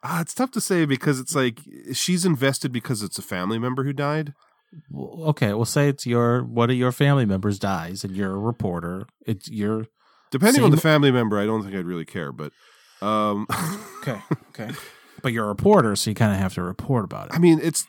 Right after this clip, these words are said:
Speaker 1: it's so tough to say because that's a lot of "if your family member died," if I was a reporter. Like, I don't have that <laughs> shit in me.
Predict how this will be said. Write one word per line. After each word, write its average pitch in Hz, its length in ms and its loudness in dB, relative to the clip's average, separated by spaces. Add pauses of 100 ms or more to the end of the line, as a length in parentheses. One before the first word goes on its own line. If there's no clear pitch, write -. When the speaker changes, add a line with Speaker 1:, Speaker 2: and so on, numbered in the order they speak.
(120)
Speaker 1:
it's 156 240 -2
so 208 300 4
tough 202 280 2
to 165 100 -4
say 151 240 2
because 143 320 -2
that's 131 200 0
a 135 60 2
lot 120 180 2
of 101 160 -2
"if 135 300 2
your 120 160 0
family 113 320 0
member 95 260 -2
died," 85 320 -4
if 123 180 -2
I 135 100 2
was 117 180 -2
a 110 60 -2
reporter. 92 680 -6
Like, 87 180 -8
I 110 100 -4
don't 117 120 -2
have 120 220 2
that 95 140 -6
<laughs> - 20 -10
shit 104 280 -4
in 92 160 -6
me. 82 200 -14